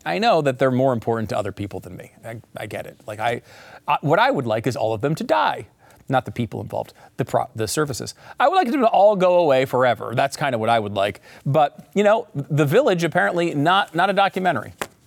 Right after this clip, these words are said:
Harder to do than you might think. Um, the stuff that you would expect that would happen, though, under a Mark Zuckerberg regime is already happening. Uh, Meta's Twitter clone launches immediately censors anyone with unapproved <laughs> thoughts, says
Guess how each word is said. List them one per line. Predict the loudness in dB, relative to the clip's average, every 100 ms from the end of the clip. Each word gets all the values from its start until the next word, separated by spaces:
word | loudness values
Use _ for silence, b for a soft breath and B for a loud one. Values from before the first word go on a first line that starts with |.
| -14 _ -14 0
Harder | 2 4 0
to | 0
do | 0
than | 0 -2
you | 0
might | -2 0
think. | -4 -4 B B B 2
Um, | 2 2 -6 -14 _ _ _ _
the | -4
stuff | -2 2 2 2
that | -2 2
you |
would | 2
expect | 0 -2 -2 -2 -2
that | -2
would | -2
happen, | -2 -4 -6 -6
though, | -4 -4
under | -4 -4 -4
a | -4
Mark | -2 -2 -2
Zuckerberg | -4 -6 -6 -6 -6 -6
regime | -4 0 0 -2 -4
is | 0
already | 0 0 -4
happening. | -4 -4 -2 -2 -4 -8 B B B
Uh, | 0 2 4
Meta's | 2 0
Twitter | -2 0 0
clone | 0 0 2
launches | 2 2 -2 -4
immediately | -2 0 0 0 -2
censors | -2 -2 -2 -2
anyone | -4 -2 -2 -4
with | -4
unapproved | -4 -4 -6 -6
<laughs> | -2
thoughts, | 0 0 -2 -8 -8
says | -6 -4 -4